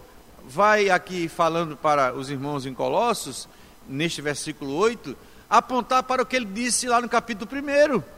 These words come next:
Cristo é o Senhor, ele é o supremo da igreja. É o supremo Senhor da igreja. Então ele tá dizendo aqui: olha, vocês tenham muito cuidado.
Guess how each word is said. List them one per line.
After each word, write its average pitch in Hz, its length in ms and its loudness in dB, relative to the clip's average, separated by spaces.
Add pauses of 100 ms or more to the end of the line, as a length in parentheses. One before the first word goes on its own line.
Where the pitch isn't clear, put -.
(960)
Cristo 254 460 2
é 240 120 4
o 233 120 0
Senhor, 233 680 6 (160)
ele 208 140 0
é - 20 6
o 233 60 2
supremo 254 800 2 (760)
da 156 120 6
igreja. 123 520 0 (680)
É 202 80 -6
o 208 60 -2
supremo 247 540 -2
Senhor 226 460 4 (520)
da 262 100 4
igreja. 262 560 0 (1900)
Então 262 220 0
ele 262 80 0
tá 262 120 6
dizendo 247 240 4
aqui: 226 180 2
olha, 202 420 6 (100)
vocês 220 200 -4
tenham 220 260 -2
muito 220 400 -4
cuidado. 120 520 -6